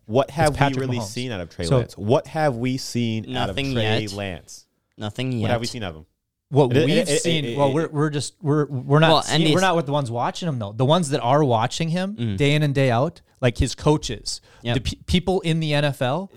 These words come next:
Speaker 1: I
Speaker 2: they're
Speaker 1: s-, I,
Speaker 2: saying,
Speaker 1: no,
Speaker 2: "This
Speaker 1: I,
Speaker 2: is what he can do."
Speaker 1: I get that,
Speaker 2: And I
Speaker 1: but it
Speaker 2: trust
Speaker 1: does
Speaker 2: them
Speaker 1: not,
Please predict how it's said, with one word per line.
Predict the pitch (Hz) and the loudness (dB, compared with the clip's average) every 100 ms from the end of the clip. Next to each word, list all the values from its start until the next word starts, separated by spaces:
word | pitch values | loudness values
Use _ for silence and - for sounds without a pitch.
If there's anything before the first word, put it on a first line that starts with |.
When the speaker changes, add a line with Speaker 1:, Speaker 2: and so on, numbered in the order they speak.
| - | -4
Speaker 1:
I | 113 123 | 2 6
Speaker 2:
they're | 160 | 6
Speaker 1:
s-, | 185 123 | 4 2
I, | |
Speaker 2:
saying, | 170 170 156 | 2 2 2
Speaker 1:
no, | 127 | 2
Speaker 2:
"This | 151 | 2
Speaker 1:
I, | 143 | 2
Speaker 2:
is | 143 | 2
what | 127 127 | 0 0
he | 135 | 0
can | - 127 | 0 2
do." | 120 | 4
Speaker 1:
I | 143 | 4
get | 123 120 160 - | 4 0 0 0
that, | 98 90 | -2 -2
Speaker 2:
And | 113 | 0
I | 131 180 | 2 2
Speaker 1:
but | |
it | |
Speaker 2:
trust | 185 165 | 2 2
Speaker 1:
does | 117 | 2
Speaker 2:
them | |
Speaker 1:
not, | 160 | 2